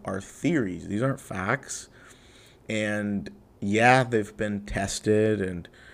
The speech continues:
some theories are better than others, but at the end of the day,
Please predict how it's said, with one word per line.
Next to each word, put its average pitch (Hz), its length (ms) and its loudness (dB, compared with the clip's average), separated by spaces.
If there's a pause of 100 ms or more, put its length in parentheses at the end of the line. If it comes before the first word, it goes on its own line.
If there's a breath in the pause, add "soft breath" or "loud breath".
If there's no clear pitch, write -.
(880 loud breath)
some 117 340 4
theories 113 540 6
are 104 80 4
better 107 280 6
than 98 140 2
others, 113 320 4
but 117 100 4
at 101 80 2
the 120 80 2
end 143 100 6
of 143 60 8
the 131 60 6
day, 139 380 6